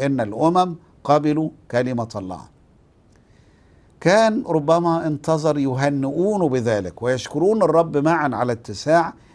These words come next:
دايرة نعمته لتشمل الأمم، لكنهم الإخوة في أورشليم خاصموه،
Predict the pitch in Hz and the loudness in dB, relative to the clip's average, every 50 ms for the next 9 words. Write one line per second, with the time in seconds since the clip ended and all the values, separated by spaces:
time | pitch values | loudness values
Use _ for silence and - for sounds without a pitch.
0 | _ - 113 113 143 160 180 180 165 139 120 - 123 117 101 107 127 139 131 - | _ -10 -2 2 4 4 4 4 2 0 0 -2 -6 -6 -4 -4 -4 -4 -4 -4
1 | 131 117 113 107 - 123 113 - - 113 104 101 101 95 92 87 78 67 69 - | -6 -4 -4 -4 -6 -6 -8 -8 -10 -8 -8 -8 -8 -8 -12 -12 -14 -16 -20 -20
2 | _ _ _ _ _ _ _ _ _ - 101 113 117 113 - 117 110 117 135 143 | _ _ _ _ _ _ _ _ _ -8 -4 -4 -4 -4 -4 -6 -4 -2 0 0
3 | 147 160 - - 247 254 - _ _ _ _ _ _ _ _ _ _ _ _ _ | 0 -2 -4 -4 -8 -10 -12 _ _ _ _ _ _ _ _ _ _ _ _ _
4 | _ _ _ _ _ _ _ _ _ _ _ - 113 110 117 156 160 151 - 123 | _ _ _ _ _ _ _ _ _ _ _ -8 -6 -4 0 0 0 0 2 0
5 | 113 107 - 131 127 127 117 101 - - 110 113 139 156 170 202 220 - - - | -2 -2 -2 -4 -4 -4 -4 -6 -6 -6 -4 -2 0 0 -2 -2 -6 -12 -18 -10
6 | - 147 156 170 185 165 - - 165 147 147 165 196 233 214 135 - | -2 2 2 4 4 2 0 0 0 0 0 0 -2 -2 -2 -2 -4